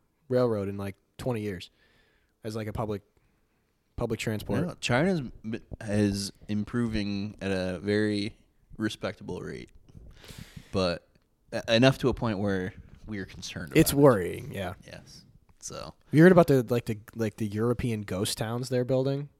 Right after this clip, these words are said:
Speaker 1: They're
Speaker 2: Ghost
Speaker 1: building,
Speaker 2: towns?
Speaker 1: they're building, like, European-styled cities just in the
Speaker 2: Oh, the
Speaker 1: like,
Speaker 2: Chinese are.
Speaker 1: the Chinese are in, in their own country, just
Speaker 2: Mm.
Speaker 1: like, traditional, like, um, the brick and mortar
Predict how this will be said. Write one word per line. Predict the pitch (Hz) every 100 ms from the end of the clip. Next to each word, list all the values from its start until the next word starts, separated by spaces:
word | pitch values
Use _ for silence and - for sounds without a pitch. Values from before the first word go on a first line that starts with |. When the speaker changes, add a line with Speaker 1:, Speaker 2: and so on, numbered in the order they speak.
| _ _ _ _
Speaker 1:
They're | 123
Speaker 2:
Ghost | 143 156
Speaker 1:
building, | 143 120
Speaker 2:
towns? | 127 - -
Speaker 1:
they're | 135
building, | 160 156
like, | 127 117 107
European-styled | 120 135 - 131 120 - - 110 104 101
cities | - 110 95 92 - - _ _ _ _ _
just | 123 - -
in | 131 127
the | 113 98 98 - _ _ -
Speaker 2:
Oh, | 117
the | 101
Speaker 1:
like, | 123
Speaker 2:
Chinese | 107 113 117 90
are. | -
Speaker 1:
the | 117
Chinese | 139 123 120 107
are | 101 95 - -
in, | 131 139 123
in | 120 131
their | 127
own | 127 127
country, | 127 123 95 95
just | -
Speaker 2:
Mm. | 120
Speaker 1:
like, | 107 - - _ _ _ - - _ - - _ _
traditional, | - 156 143 147 135 127 117 113
like, | 113 101 - - 110
um, | 107 95 90 87 92 _ _ _ _ _ _ _ _ -
the | 117
brick | 135 127
and | 117
mortar | 117 113 107 107